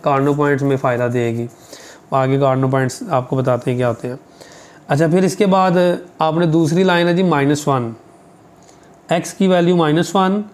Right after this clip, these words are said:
और y की value zero two, इसको मिलाएं। अब दोनों true हैं, जब दोनों true होंगी, ये line इधर को, ये line इधर को, ठीक है, तो ये सारा solution region होना चाहिए।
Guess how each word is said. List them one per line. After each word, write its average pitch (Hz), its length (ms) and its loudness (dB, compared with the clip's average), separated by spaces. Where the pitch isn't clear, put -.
और 156 120 0
y 156 260 2
की 165 60 2
value 170 260 2
zero 147 280 2
two, 131 280 0
इसको 156 260 -2
मिलाएं। 170 320 0
अब 151 140 0
दोनों 165 280 2
true 208 260 2
हैं, 175 160 -2
जब 165 160 0
दोनों 165 320 2
true 202 160 2
होंगी, 190 640 2
ये 165 140 2
line 175 240 2
इधर 175 220 2
को, 196 400 0
ये 160 180 2
line 170 240 2
इधर 135 220 2
को, 120 220 -6
ठीक 147 220 2
है, 196 140 2
तो 180 60 2
ये 202 120 2
सारा 196 340 0
solution 208 380 0
region 170 280 2
होना 139 240 2
चाहिए। 120 520 -2